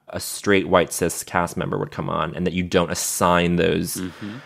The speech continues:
Speaker 1: descriptors onto them in their performance. So it's like, I kind of want to, like, I don't know,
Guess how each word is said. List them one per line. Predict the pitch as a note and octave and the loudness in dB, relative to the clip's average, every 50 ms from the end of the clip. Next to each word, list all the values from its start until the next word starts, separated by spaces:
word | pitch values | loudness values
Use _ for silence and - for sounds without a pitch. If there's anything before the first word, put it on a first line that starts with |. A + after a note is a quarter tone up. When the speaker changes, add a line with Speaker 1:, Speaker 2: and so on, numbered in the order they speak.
| - - _ _ _ _ _ _ _ - - - - | -20 -20 _ _ _ _ _ _ _ -20 -20 -14 -14
Speaker 1:
descriptors | - - - - - - - A#2 G2 | -12 -2 2 2 4 6 4 4 6
onto | G2 F2+ F2+ - F#2+ | 4 4 4 2 2
them | F2 E2+ E2+ E2+ E2 E2+ F2 | 2 4 4 4 4 2 0
in | - F2+ | 0 0
their | F2+ F2 | 0 0
performance. | - G2+ G2 - F#3 G3+ A#2+ E2+ D2 - - | 0 -6 -6 -4 -4 -2 -2 -4 -6 -8 -10
So | - - G#2 G2 F#2 | -2 2 2 2 2
it's | - - | 2 0
like, | - G2+ - - | 0 0 2 4
I | G#2 A2 A#2 B2 C3 C3+ C#3 C3+ | 4 6 6 6 4 2 0 -2
kind | - C3 C3 | -4 -4 -4
of | B2+ A2+ | -2 2
want | G#2+ G#2 G#2 F#2 - | 2 2 2 2 0
to, | - A2+ G#2 | -4 -2 2
like, | G2+ G2+ F#2+ F#2 - - - - _ _ _ _ _ _ _ _ _ _ _ _ _ _ _ _ _ _ _ _ _ _ _ _ | 2 4 4 2 0 -4 -12 -20 _ _ _ _ _ _ _ _ _ _ _ _ _ _ _ _ _ _ _ _ _ _ _ _
I | A2 B2 | -2 0
don't | B2+ G2 | 2 4
know, | F2 E2 E2 E2 E2 E2+ E2+ | 6 6 6 6 6 4 2